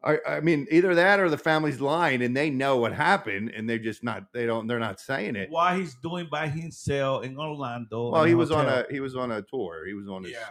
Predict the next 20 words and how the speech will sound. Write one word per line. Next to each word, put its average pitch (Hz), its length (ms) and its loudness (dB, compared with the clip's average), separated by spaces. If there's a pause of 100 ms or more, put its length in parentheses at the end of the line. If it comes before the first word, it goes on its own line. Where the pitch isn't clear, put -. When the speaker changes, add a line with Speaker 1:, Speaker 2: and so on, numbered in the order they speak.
(160)
Speaker 1:
comedy 92 400 -12
Speaker 2:
yeah, 120 100 -10
Speaker 1:
tour. 110 120 -12 (120)
Speaker 2:
and 120 100 -20
somehow 143 380 -6
somebody 127 400 -10
hit 127 140 -14
him 127 60 -12
in 127 60 -16
the 120 80 -10
head 127 240 -6
twenty 123 200 -4
times 127 380 -10 (140)
Speaker 1:
<laughs> - 80 -20
Yeah. 110 100 -6 (920)
Speaker 2:
in 143 140 -6
the 139 100 -8
back. 131 460 -2 (280)
Speaker 1:
<laughs> - 300 -18
I - 120 -14